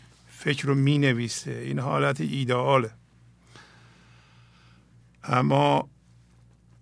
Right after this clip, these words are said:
مردم که من ذهنی دارن، بر اساس هم هویت شدگی با باورها، اون باورها هم هویت شدگی ها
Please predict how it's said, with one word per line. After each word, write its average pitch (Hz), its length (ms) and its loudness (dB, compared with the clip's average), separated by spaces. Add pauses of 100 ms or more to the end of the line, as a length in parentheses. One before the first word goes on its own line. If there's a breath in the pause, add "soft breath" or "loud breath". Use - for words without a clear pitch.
(220)
مردم 135 760 0 (200)
که - 180 -6
من 131 240 2
ذهنی 120 420 -2
دارن، 123 460 0
بر 123 160 -2
اساس 127 580 0
هم 123 360 0
هویت 123 360 -2
شدگی 120 420 -4
با 120 400 -2 (220)
باورها، 127 760 2
اون 147 380 -4
باورها 127 1000 2 (580 soft breath)
هم 131 220 -2
هویت 123 420 -2
شدگی 123 500 -6
ها 131 420 2